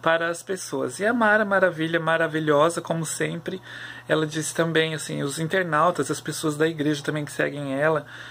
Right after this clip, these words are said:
é, disseram que Mara será sempre maravilha. Mara é maravilha. Então, por aí já diz tudo, gente. Mara Maravilha vai continuar no S B T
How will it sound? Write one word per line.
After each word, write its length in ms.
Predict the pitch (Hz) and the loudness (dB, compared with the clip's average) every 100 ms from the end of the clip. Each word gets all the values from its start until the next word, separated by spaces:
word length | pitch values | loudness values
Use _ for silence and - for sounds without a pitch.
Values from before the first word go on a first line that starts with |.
| - - | -18 -8
é, 380 | 147 151 147 143 | -2 0 0 -4
disseram 640 | 151 - 160 151 156 160 | -6 -4 0 2 2 -2
que 280 | - 151 135 - - - - - - - - | -6 -6 -6 -8 -20 -20 -20 -20 -20 -20 0
Mara 300 | 165 170 165 | 6 6 4
será 340 | - 165 160 | 2 4 4
sempre 560 | 156 185 185 180 196 185 - | 2 -6 -6 -6 -6 -6 -4
maravilha. 760 | 160 170 170 156 151 147 139 135 - - - - - | 2 2 2 0 -2 0 0 -2 -12 -20 -18 -18 -2
Mara 460 | 156 156 156 160 165 - - - - | 2 4 2 0 -6 -20 -20 -20 -4
é 120 | 156 | 0
maravilha. 680 | 151 139 131 127 135 120 123 - - - - - | 2 2 0 -2 -6 -6 -8 -12 -20 -20 -20 -10
Então, 360 | 165 156 175 185 | -4 2 2 2
por 180 | - 160 | 2 4
aí 160 | 165 | 4
já 140 | 170 160 | 2 0
diz 280 | 165 185 | 0 -6
tudo, 300 | - 151 135 | -2 -2 -2
gente. 400 | 139 160 127 - - - - - | -4 -4 -4 -12 -16 -16 -16 -4
Mara 260 | 202 202 185 | 4 4 4
Maravilha 540 | 160 151 160 170 185 | 0 -2 -2 -2 -2
vai 120 | 180 170 | 0 0
continuar 440 | 160 151 151 147 | -2 -2 2 2
no 80 | 147 | 2
S 180 | 147 165 | -2 -2
B 140 | 180 | -2
T 260 | 180 180 | 2 0